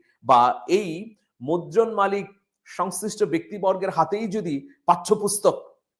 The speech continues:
ছাপাবার দায়িত্বটি থাকে, তাহলে চার মাস নিশ্চিতভাবেই দেরি হয়ে যাবে। এখনই উদ্যোগ গ্রহণ করুন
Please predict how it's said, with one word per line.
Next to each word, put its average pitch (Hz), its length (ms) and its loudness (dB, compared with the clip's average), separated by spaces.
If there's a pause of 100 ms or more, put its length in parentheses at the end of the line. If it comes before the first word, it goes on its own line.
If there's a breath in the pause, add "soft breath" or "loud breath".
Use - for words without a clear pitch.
ছাপাবার 175 420 2
দায়িত্বটি 156 540 -4
থাকে, 143 340 -2 (260 soft breath)
তাহলে 208 220 4 (120)
চার 233 280 8
মাস 254 160 2 (120)
নিশ্চিতভাবেই 208 680 -2 (280 soft breath)
দেরি 156 220 4
হয়ে 120 220 0
যাবে। 95 160 -10 (420)
এখনই 185 320 2
উদ্যোগ 170 240 -2
গ্রহণ 202 220 2
করুন 226 240 4